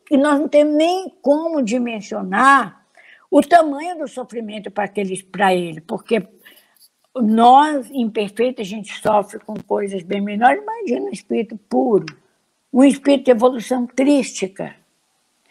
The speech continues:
Mas ele se submeteu, porque precisava dar o exemplo. Então, para o espírita, ela é uma mensagem,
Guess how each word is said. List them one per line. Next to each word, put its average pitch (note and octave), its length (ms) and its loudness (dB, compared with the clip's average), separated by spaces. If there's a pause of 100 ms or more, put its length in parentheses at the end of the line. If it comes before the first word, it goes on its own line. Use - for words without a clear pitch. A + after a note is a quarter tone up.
(400)
Mas F3 260 -2
ele G3+ 280 4
se - 220 -14
submeteu, D#4+ 880 0 (680)
porque G#3 260 2
precisava G3 640 2
dar G3+ 160 2
o A3 60 2
exemplo. F3+ 680 0 (720)
Então, E4+ 540 6
para E4+ 380 4
o C4 100 -2
espírita, G#3+ 1120 -4 (1400)
ela B3+ 600 2
é A3 140 -4
uma G#3 180 -10
mensagem, F#3+ 1120 -2